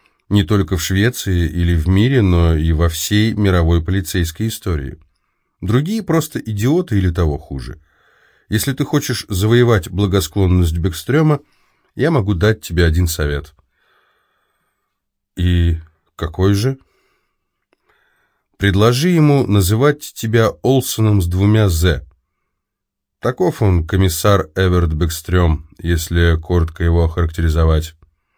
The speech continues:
"Я понимаю, что ты имеешь в виду", сказал Олешкевич.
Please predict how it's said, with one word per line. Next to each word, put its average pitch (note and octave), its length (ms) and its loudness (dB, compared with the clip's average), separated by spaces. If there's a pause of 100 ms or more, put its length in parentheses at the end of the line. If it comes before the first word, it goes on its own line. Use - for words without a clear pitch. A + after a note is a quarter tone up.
(1500)
"Я E2 420 0
понимаю, A#2 520 0
что D#2+ 160 -10
ты D#2+ 140 -8
имеешь D#2 320 -2
в D#2 40 -6
виду", D2+ 240 -4
сказал D2 380 -6
Олешкевич. C#2 680 -8